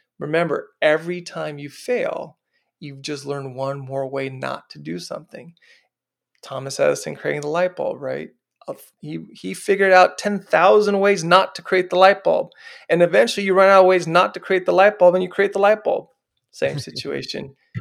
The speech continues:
Speaker 1: here. You figure out a whole lot of ways not to race, a whole lot of ways not to coach, a whole lot of ways not to, you know, uh, program workouts. And eventually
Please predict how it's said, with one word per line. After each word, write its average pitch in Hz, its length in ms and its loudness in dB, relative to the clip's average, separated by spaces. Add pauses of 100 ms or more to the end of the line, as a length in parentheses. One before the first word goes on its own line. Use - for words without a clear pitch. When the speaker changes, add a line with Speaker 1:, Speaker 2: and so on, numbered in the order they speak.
(140)
Speaker 1:
here. 143 320 0
You 147 120 -8
figure 156 260 2
out 143 160 6
a - 40 -4
whole 180 320 2
lot 185 140 8
of 180 60 6
ways 156 220 2
not 143 300 0
to 170 100 -2
race, 165 380 0 (320)
a - 40 -2
whole 165 180 2
lot 160 120 4
of 160 60 2
ways 143 200 -4
not 143 300 -2
to 160 60 -10
coach, 156 420 -2 (280)
a 139 60 -2
whole 160 200 2
lot 160 160 4
of 156 60 2
ways 147 180 -2
not 143 340 -4
to, 143 340 -6 (400)
you 147 140 -10
know, 139 280 -4 (240)
uh, - 240 -6
program 147 560 -2
workouts. 143 580 -2 (260)
And 165 120 0
eventually 175 680 4